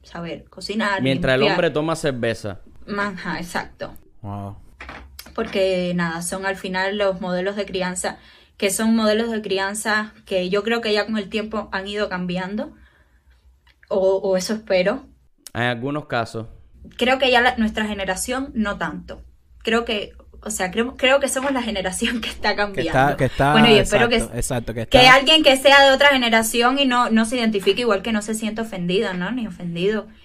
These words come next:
Speaker 1: que no quiero generalizar, pero que, claro, el, al re-, el ser el rol de crianza del hombre, de tú, el hombre tiene que ponerse los pantalones y no llora.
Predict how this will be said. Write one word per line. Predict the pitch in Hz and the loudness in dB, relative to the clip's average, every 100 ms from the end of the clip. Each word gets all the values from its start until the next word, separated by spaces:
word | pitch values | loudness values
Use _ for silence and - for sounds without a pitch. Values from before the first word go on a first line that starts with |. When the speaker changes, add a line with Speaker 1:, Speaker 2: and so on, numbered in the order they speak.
| _ | _
Speaker 1:
que | 196 180 175 160 - - | 0 0 0 -2 -8 -10
no | 196 | -4
quiero | 226 226 | 0 0
generalizar, | 247 226 190 180 175 - 175 - - - - | 0 -2 -2 -4 -6 -4 -4 -6 -18 -20 -2
pero | 226 226 240 | 2 4 2
que, | 220 | 0
claro, | 220 214 196 190 | 0 0 4 2
el, | 190 185 - - - | 0 -6 -16 -20 -4
al | 202 | -4
re-, | 202 214 | -2 -4
el | 202 180 | -4 -4
ser | 226 233 | -2 0
el | 247 226 | 0 0
rol | 240 | 0
de | 233 226 | 0 0
crianza | 214 220 233 247 | 0 0 0 -2
del | 220 | 0
hombre, | 208 196 185 180 | 0 0 -2 -2
de | 175 | -2
tú, | - 311 320 | -6 -4 0
el | 302 277 | 2 2
hombre | 311 320 | 2 0
tiene | 311 277 294 | 0 0 0
que | 269 | -2
ponerse | 247 262 | -4 -6
los | 247 | -6
pantalones | 226 185 175 190 175 175 | -6 -4 -2 -2 -2 -6
y | |
no | 202 | -6
llora. | 208 208 180 160 | -2 0 0 -2